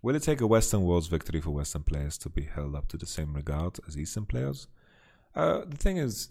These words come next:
teams win World Championships, not individual players. In my top list, I put Caps, I believe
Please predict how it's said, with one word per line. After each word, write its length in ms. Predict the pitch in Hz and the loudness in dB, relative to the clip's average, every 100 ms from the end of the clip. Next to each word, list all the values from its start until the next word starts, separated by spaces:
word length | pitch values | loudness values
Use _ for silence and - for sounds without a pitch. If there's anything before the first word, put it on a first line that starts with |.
| - | 0
teams 540 | - 180 135 87 73 | 2 2 2 0 0
win 360 | 80 80 73 69 | 2 2 2 -2
World 240 | 67 71 - | -2 -4 -4
Championships, 640 | 69 69 71 - 71 - | -6 -6 -10 -10 -8 -6
not 400 | 90 92 - - _ _ _ _ _ - | -4 -4 -6 -16 _ _ _ _ _ -6
individual 600 | 80 76 73 71 71 71 | -4 -2 -4 -2 -4 -2
players. 640 | - 67 65 - - - _ _ _ - _ - | -2 -4 -8 -8 -10 -12 _ _ _ -20 _ -6
In 100 | 113 | -2
my 160 | 170 180 | -2 2
top 240 | 160 - | 2 4
list, 320 | 123 120 - | 4 2 2
I 80 | 87 | 0
put 280 | - 92 - | 0 -2 -2
Caps, 480 | 85 87 - - - | 0 4 2 0 -4
I 140 | 80 | -4
believe 520 | 76 73 76 73 73 | -2 0 2 0 -4